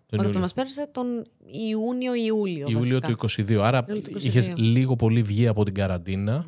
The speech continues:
Speaker 2: Ναι.
Speaker 1: Είχαμε αρχίσει λίγο
Speaker 2: Ω.
Speaker 1: να τα ξαναβρίσκουμε.
Speaker 2: Τι μου θύμισες τώρα.
Speaker 1: Άρα πέρασες όλη την καραντίνα, εσύ ήσουνα στη σχολή;
Speaker 2: Ε, ήμουν και δεν ήμουν, ήταν κλειστές οι σχολές.
Speaker 1: Και πώς
Speaker 2: Άσε.
Speaker 1: δουλεύατε;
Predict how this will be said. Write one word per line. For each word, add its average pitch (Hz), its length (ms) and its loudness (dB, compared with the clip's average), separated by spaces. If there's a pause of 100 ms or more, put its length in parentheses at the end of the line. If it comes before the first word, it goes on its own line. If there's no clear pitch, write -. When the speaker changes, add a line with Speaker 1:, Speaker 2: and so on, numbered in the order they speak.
Speaker 2:
Ναι. 156 80 -6 (140)
Speaker 1:
Είχαμε 107 300 0
αρχίσει 107 720 0
λίγο 101 640 0
Speaker 2:
Ω. 101 60 0
Speaker 1:
να 95 160 0
τα 92 100 -4
ξαναβρίσκουμε. 95 920 -2
Speaker 2:
Τι - 60 -6
μου - 260 -20
θύμισες - 380 -16
τώρα. - 160 -6
Speaker 1:
Άρα 123 480 0 (180)
πέρασες 127 840 -2 (320)
όλη 131 300 0
την 135 120 -10
καραντίνα, 110 840 0
εσύ - 220 -6
ήσουνα 131 540 -2
στη - 100 -6
σχολή; 101 580 -2 (760)
Speaker 2:
Ε, 180 100 -6 (200)
ήμουν 220 300 2
και 185 140 0
δεν 160 180 0
ήμουν, 185 180 0
ήταν 320 180 -4
κλειστές 269 480 0
οι - 20 -8
σχολές. 165 600 -4
Speaker 1:
Και 135 100 0
πώς 165 260 2
Speaker 2:
Άσε. 113 140 2
Speaker 1:
δουλεύατε; 95 440 0